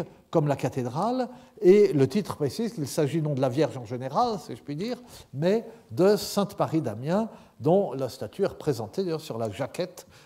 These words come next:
euh, du livre. Bref, ce sermon est conservé au département des manuscrits de la Bibliothèque nationale de France, sous la cote dix-neuf Picardie cent cinquante-huit. Le fonds Picardie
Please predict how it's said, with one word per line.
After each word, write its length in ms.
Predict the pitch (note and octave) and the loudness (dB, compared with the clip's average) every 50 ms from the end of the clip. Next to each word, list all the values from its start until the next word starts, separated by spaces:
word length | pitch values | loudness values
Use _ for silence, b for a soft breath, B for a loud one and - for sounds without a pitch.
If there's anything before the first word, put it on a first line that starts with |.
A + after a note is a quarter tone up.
| B B - | B B 4
euh, 260 | E3+ D#3+ D3 C3+ - - - | 4 6 6 4 2 -4 -8
du 220 | A#2+ A2+ A#2 B2+ | -8 -4 -2 -2
livre. 400 | G#2 G#2 - - - - F2 - _ _ _ b b b b b b b b b b b b | -2 -4 -8 -12 -16 -20 -20 -20 _ _ _ b b b b b b b b b b b b
Bref, 540 | C3+ D3 D#3 G3+ G3+ D3+ - - - - - b b b b b b | -10 -2 2 2 4 2 2 -2 -10 -18 -20 b b b b b b
ce 260 | b - - A#3 A#3 | b -4 0 2 2
sermon 800 | A3 - - G#3 F3 C3 C#3+ D#3+ F#3 A3 A#3 B3 B3 A3+ - - - | 2 0 0 0 0 0 0 0 2 2 2 2 0 -2 -6 -8 -2
est 480 | - G3 G#3+ A3 A3+ G#3+ - - - - | 2 4 6 6 4 4 0 -8 -10 -4
conservé 840 | - A3 F#3+ - - F#3 D3+ A#2 C#3+ D3 D3 F3+ G#3 A#3 B3+ A#3+ A#3+ B B B B B B B B - | -2 -2 0 0 0 0 0 0 -2 0 2 2 2 2 0 -4 -8 B B B B B B B B 4
au 120 | G#3 A3+ | 6 6
département 960 | G3 G3+ F#3 G3 F#3+ E3 - - - F#3+ F3+ F3+ F#3 F3+ E3 D#3 D3+ C#3+ B2 | 8 6 6 6 4 0 0 0 -2 0 2 2 2 0 0 0 -2 -4 -4
des 160 | A2 D#3 E3 | -4 -2 -2
manuscrits 840 | D#3+ D#3+ D3 D3+ C3 - - - - - - D#3+ D#3 D3+ D3 C#3 C3 | 0 0 0 -2 -2 -4 -8 -12 -12 -6 -2 0 0 0 0 0 -2
de 300 | A2+ G2+ G2 F#2 F#2+ B2+ | -6 -8 -12 -12 -8 -6
la 160 | - C3 B2+ | -4 -2 -2
Bibliothèque 500 | A#2 B2 A#2+ A#2 B2 A#2 A#2+ B2 A2 - | -4 -4 -4 -6 -6 -6 -6 -8 -8 -8
nationale 340 | A#2+ A2 - - A2+ A#2 A#2+ | -10 -10 -8 -8 -8 -6 -6
de 80 | C3 D#3 | -6 -8
France, 540 | D3+ - - A3 B3 B3+ B3 B3 - - - b b b b b b | -8 -6 -4 -4 -2 -2 -4 -6 -10 -16 -20 b b b b b b
sous 300 | b - - - A#3 A#3+ | b -16 -8 -4 -2 0
la 120 | A3 E3+ C3+ | 0 0 -2
cote 340 | - - A3 A3+ A3 F#3+ E3 | -2 0 -2 0 0 -2 -6
dix-neuf 340 | D#3+ E3+ D#3 G#3+ G3+ - | -6 -4 -4 -4 -4 -4
Picardie 420 | - - D3+ - F3 D3+ D3 A3 A3+ | -6 -10 -6 -2 -2 -2 -2 -4 -4
cent 160 | - F#3+ D#3+ | -2 -4 -2
cinquante-huit. 640 | - E3+ D3+ - F#2 - - - - _ _ - _ _ _ B B B B B B B | 0 0 -2 -2 -4 -16 -16 -20 -20 _ _ -20 _ _ _ B B B B B B B
Le 160 | B G3 B3+ A#3 | B 4 4 4
fonds 200 | A#3 B3 A#3 E3 | 4 2 -4 -2
Picardie 760 | - F3 - - E3+ C#3+ - F3 D#3+ F#3 A3+ B3+ C4 B3+ | -4 -4 -2 -2 -2 -2 -2 -4 -4 -4 -4 -4 -6 -8